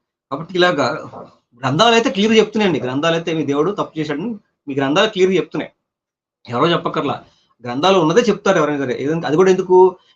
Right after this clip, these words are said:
మీరు బైబిల్ని యేసుక్రీస్తుని ఇష్టం వచ్చినట్టు మాట్లాడతారు కాబట్టే పరిశుద్ధుడైనటువంటి దేవుడిని ఇలా మాట్లాడుతున్నారే, మరి అపరిశుద్ధమైనటువంటి దేవుడు మీ దగ్గర ఉన్నట్టుగా మాకు కనపడుతుంది గ్రంథాలు చదివినప్పుడు. కాబట్టి ఆలోచన చేసి, ఆలోచన చేసుకోండి అని మీరు అడిగినప్పుడు మేము అడుగుతాం అనమాట, అంతవరకే.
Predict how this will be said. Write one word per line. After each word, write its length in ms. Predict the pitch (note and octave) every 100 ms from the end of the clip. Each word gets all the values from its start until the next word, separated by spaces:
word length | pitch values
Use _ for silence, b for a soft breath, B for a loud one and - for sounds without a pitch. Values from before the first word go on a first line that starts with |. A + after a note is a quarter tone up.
| -
మీరు 120 | C#3
బైబిల్ని 440 | C3+ D3+ F#3 F#3
యేసుక్రీస్తుని 460 | F3 E3 - E3 F3
ఇష్టం 160 | D#3 D#3+
వచ్చినట్టు 120 | D#3+
మాట్లాడతారు 500 | D3 D#3+ D3+ D3+ C#3+
కాబట్టే 680 | C#3+ C3+ C3+ G#3+ D#3 D#3+ _ _ -
పరిశుద్ధుడైనటువంటి 720 | D#3+ F3 G3 A3 G#3 F#3+ G3
దేవుడిని 380 | E3 F3+ F#3+ F#3+
ఇలా 180 | E3+ E3+
మాట్లాడుతున్నారే, 680 | E3+ E3 E3 D3+ D#3 D3+ E3
మరి 260 | C#3+ B2
అపరిశుద్ధమైనటువంటి 720 | A#2 - - D#3+ E3 D#3 D3
దేవుడు 180 | C#3 C#3+
మీ 60 | C3+
దగ్గర 180 | B2+ C#3
ఉన్నట్టుగా 360 | C3+ C3 D3+
మాకు 400 | C#3+ _ _ -
కనపడుతుంది 400 | C3 C#3 D3 C#3+
గ్రంథాలు 300 | C3 C#3 C3+
చదివినప్పుడు. 460 | B2+ C3 C3+ B2+ A#2+ b b -
కాబట్టి 280 | D3+ F3 E3+
ఆలోచన 300 | D3 F3 G3 F#3
చేసి, 240 | F3+ D#3+
ఆలోచన 260 | D#3+ F#3+ F#3
చేసుకోండి 420 | F#3 F#3+ G#3+ G#3+ G#3+
అని 200 | A3 -
మీరు 120 | D3+
అడిగినప్పుడు 380 | C3+ E3 F#3 C4
మేము 140 | A3
అడుగుతాం 300 | F3+ F3 F3
అనమాట, 220 | D#3 C#3 A#2+
అంతవరకే. 480 | A#2+ D#3 - C3